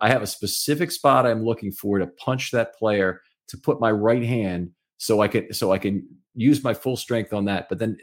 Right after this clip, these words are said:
his left hand, and I'm not doing justice to the exact words he used, he, he liked to start on the shoulder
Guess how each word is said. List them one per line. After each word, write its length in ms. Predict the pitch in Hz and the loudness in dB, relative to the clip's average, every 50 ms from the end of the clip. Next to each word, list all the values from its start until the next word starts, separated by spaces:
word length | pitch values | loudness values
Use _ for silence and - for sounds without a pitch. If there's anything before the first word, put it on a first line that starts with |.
| - 98 | -10 -8
his 220 | 104 95 - - | -8 -8 -6 -4
left 320 | 113 127 - 190 - - | -2 -2 -2 -2 -2 -2
hand, 340 | - 143 123 110 107 104 92 - - | -2 0 0 0 -2 -2 -4 -6 -8
and 80 | 98 | -6
I'm 40 | 104 104 | -6 -6
not 100 | 95 98 | -4 -2
doing 220 | 117 104 98 92 | -2 -2 -2 -2
justice 360 | - 110 98 - - 92 - - | -2 -4 -4 -4 -6 -8 -6 -4
to 60 | 95 | -4
the 60 | 90 | -4
exact 360 | 85 80 98 95 87 - - | -2 -2 -2 -2 -2 -2 -2
words 240 | 98 98 98 90 - | -2 -2 -2 -2 -4
he 80 | - 87 | -4 -4
used, 300 | 87 87 85 80 - - _ - - - - _ _ _ | -2 -2 -2 -4 -6 -12 _ -20 -20 -20 -20 _ _ _
he, 180 | - 139 135 | 0 0 0
he 160 | 135 110 123 | 0 -2 0
liked 280 | 123 135 147 185 - - - | 2 4 4 2 2 -2 -4
to 60 | 156 | -4
start 460 | - - - - 143 135 139 135 - - | -4 -2 2 4 6 6 6 4 0 -2
on 160 | 110 107 104 | -2 0 0
the 80 | 95 90 | 0 -2
shoulder 840 | - - - - - 135 135 156 170 156 123 92 85 - - - | -2 -2 -2 0 2 4 4 6 6 4 4 2 0 -2 -6 -10